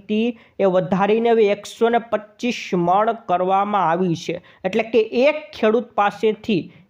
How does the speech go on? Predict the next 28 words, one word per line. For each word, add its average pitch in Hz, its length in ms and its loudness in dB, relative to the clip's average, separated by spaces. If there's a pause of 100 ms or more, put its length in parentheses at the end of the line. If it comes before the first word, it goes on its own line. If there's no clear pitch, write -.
(160)
એકસો 247 440 -2
ને 247 80 0 (120)
પચીસ 254 640 -4
મણ 196 540 2
મગફળીની 214 920 0
ટેકાના 208 640 0 (160)
ભાવે 180 340 0 (220)
ખરીદ 208 360 -2 (140)
પ્રક્રિયા 202 640 -4
કરવામાં 180 600 0
આવશે. 185 400 -2 (400)
તો 240 120 4 (220)
આ 240 240 2
મિત્રો 247 480 0
વાત 214 320 2
હતી 220 240 -4 (140)
મગફળી 220 680 0 (220)
અને 202 220 0
મગ, 202 500 0 (100)
સોયાબીન, 208 600 0
અડદની 208 640 0
મિત્રો 202 240 -2
ટેકાના 196 640 -2
ભાવે 185 220 0 (140)
ખરીદી. 190 460 0 (480)
આ 233 220 2
વખતે 269 520 0
મિત્રો 233 380 0